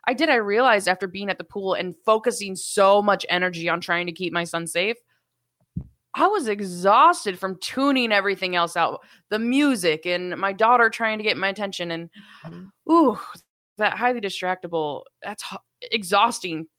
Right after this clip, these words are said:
Speaker 2: It
Speaker 1: to
Speaker 2: is.
Speaker 1: hone in like that.
Speaker 2: It is. And think about all those sights and sound that the highly perceptive person, child i-,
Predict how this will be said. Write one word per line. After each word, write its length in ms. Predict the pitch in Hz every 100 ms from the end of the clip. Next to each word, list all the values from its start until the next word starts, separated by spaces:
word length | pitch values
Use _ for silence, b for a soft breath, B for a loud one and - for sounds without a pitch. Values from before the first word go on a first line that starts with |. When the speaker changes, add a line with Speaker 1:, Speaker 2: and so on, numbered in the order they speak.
| -
Speaker 2:
It 80 | 247
Speaker 1:
to 200 | 185 175
Speaker 2:
is. 60 |
Speaker 1:
hone 180 | 185 170
in 120 | 165 165
like 180 | 156 151
that. 260 | 147 - -
Speaker 2:
It 120 | 233 254
is. 160 | 277
And 180 | 240 240
think 240 | 330 381 453
about 280 | 359 233 -
all 220 | 208 233
those 220 | 240 233
sights 340 | - 214 214 208
and 160 | 196
sound 580 | 196 208 220 196 175 175
that 340 | 165 165 165 -
the 80 | 180
highly 340 | - 185 190
perceptive 800 | 202 - - 165 - 165 165 175 _ b b b b b b _ _ _ _ _ _
person, 420 | - 233 240 220
child 680 | 202 202 202 202 190 185
i-, 40 | 175